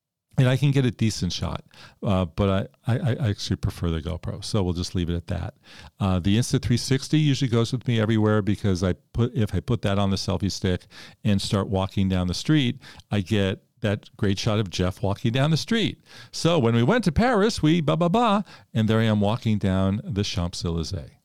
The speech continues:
That's a pretty cool thing because it's a three sixty camera. It has a lens on both sides of the camera, and it gets what's in front and what's behind. So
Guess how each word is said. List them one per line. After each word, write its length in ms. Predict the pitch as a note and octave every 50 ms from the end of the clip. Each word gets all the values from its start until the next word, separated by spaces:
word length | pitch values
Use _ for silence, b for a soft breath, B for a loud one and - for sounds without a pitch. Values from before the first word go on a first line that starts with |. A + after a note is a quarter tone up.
| _ -
That's 240 | A#2 G#2+ G2+ - -
a 40 |
pretty 220 | - - D3 C3+ B2+
cool 180 | - C3 A#2+
thing 220 | A2 - A#2+ G2+ F#2+
because 320 | G2 - - A2 F#2+ F2
it's 120 | G2 - -
a 60 | F#2
three 200 | - - A2+ G#2+
sixty 360 | - - A2+ - - G#2+ F2+
camera. 360 | - - G#2 G2 G2 F2+ F2 B B B B B B
It 140 | - G#2 G2
has 200 | G#2 F#2+ F2 -
a 60 | G#2
lens 340 | F2+ F#2 F#2 F#2+ F#2+ - -
on 120 | F2+ E2
both 200 | - - F#2 F2+
sides 300 | - - F#2+ F2 E2 -
of 80 | F2 -
the 60 | -
camera, 420 | - - B2+ A#2+ A2+ G2+ G2+ G2+ B B B B B B
and 140 | - C#3+ G3
it 100 | F#3+ -
gets 320 | - G2 F2+ F2+ - - - - _ -
what's 400 | F#2 F#2 F#2 - - - - - _ _ _ -
in 140 | - G#2 F2+
front 460 | - - - A2 F#2+ F#2 F#2 F#2+ - - _ - -
and 140 | F#2+ F2
what's 200 | E2+ E2+ E2 -
behind. 560 | - F#2+ F2+ D#2 F2+ F#2+ F2 E2 - _ - - _ B B B B B
So 400 | B - - - A#2+ G#2+ G#2 G2